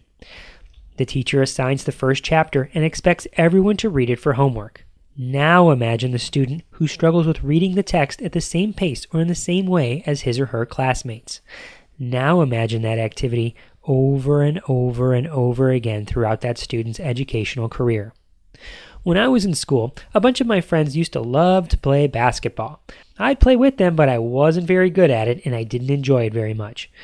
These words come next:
But I played because I wanted to be with my friends. I wanted to be included. Game after game, I'd play and I wouldn't enjoy <laughs> myself.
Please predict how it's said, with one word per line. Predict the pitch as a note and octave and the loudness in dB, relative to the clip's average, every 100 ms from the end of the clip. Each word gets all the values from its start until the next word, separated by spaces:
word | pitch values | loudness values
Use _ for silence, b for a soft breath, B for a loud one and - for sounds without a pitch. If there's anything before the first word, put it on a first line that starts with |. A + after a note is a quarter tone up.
| B B B | B B B
But | C3 | 0
I | F3+ | 0
played | G3+ D#3+ C#3+ D3+ | 0 0 0 0
because | E3 A#2+ A#2+ C#3 | -4 -2 0 2
I | |
wanted | B2+ A2+ B2+ | 2 0 -2
to | |
be | B2 A2+ | -2 -2
with | - | -2
my | D3+ | -2
friends. | E3+ G3+ A#2+ G#2+ - - B B - | 0 0 -2 -6 -18 -20 B B -4
I | |
wanted | E3 D3 E3+ D#3+ C3+ | -2 0 0 0 0
to | C#3+ | -2
be | C3 C3 | -2 -4
included. | C#3 - E3+ C3+ G#2+ - _ - b b - | -6 0 2 2 -2 -10 _ -20 b b -6
Game | A#2+ A#2+ B2+ | -2 -2 -2
after | B2+ C3+ - D3+ | 0 -2 0 0
game, | D3 E3 C#3+ | 2 0 0
I'd | C#3+ C#3+ C#3 | 0 0 0
play | - D3+ C#3 | 0 0 0
and | F3+ C3+ | -2 -2
I | |
wouldn't | C3+ A#2 A#2+ B2 | -2 -2 -4 -2
enjoy | B2+ B2 B2+ | -4 0 0
<laughs> | A#2 - | 0 -4
myself. | - A#2+ A#2 - | -8 -10 -12 -16